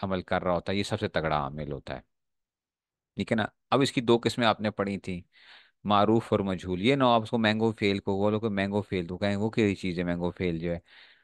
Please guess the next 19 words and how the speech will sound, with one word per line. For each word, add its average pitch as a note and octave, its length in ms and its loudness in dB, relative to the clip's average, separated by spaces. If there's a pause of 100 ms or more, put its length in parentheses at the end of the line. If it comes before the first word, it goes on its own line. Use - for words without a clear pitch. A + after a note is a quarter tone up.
(240)
तो G2+ 60 -8
मतलब G#2+ 320 0
ये G#2+ 140 4
है A#2 60 2
कि A#2+ 80 0 (120)
आम A2+ 220 4
आदमी, G#2 460 0
मैंगो G2+ 320 0
मैन F2+ 300 0
जिसको F2 280 -6
हम E2 120 -6
कहते F2 260 -6
हैं। F2 120 -6 (540)
तो - 80 -12
अब B2+ 160 4
ये C#3 140 4
आ A#2 180 4
गया C3 280 4 (480)
फेल, G#2+ 360 4